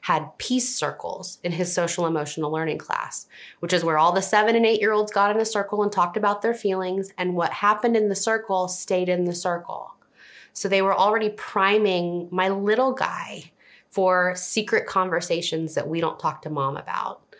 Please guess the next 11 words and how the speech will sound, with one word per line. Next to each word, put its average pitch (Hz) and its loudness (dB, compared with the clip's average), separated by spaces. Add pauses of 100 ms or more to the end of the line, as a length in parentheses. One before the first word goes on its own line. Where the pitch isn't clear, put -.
(360)
I - -10
mean, 175 0
they're 180 4
inserting 180 2
pronoun 165 2
and, 147 -4
and 156 0
transgenderism 151 -2
into 139 -2
math 147 2
problems 139 0